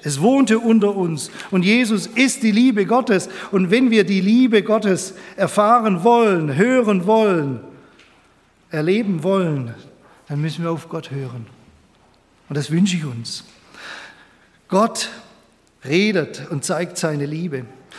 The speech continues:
Gott redet und spricht direkt in unsere Situation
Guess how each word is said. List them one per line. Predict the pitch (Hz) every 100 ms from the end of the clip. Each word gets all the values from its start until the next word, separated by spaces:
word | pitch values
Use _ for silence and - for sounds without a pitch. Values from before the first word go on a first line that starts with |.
| -
Gott | 220 233 - - - - - _
redet | 143 190 247 240 277 - - - - - - _
und | 185 180
spricht | - 214 208 - - - -
direkt | 165 175 208 - - - - - _
in | 170 175
unsere | 180 180 175 160 147 - - -
Situation | 180 139 151 147 - 151 135 135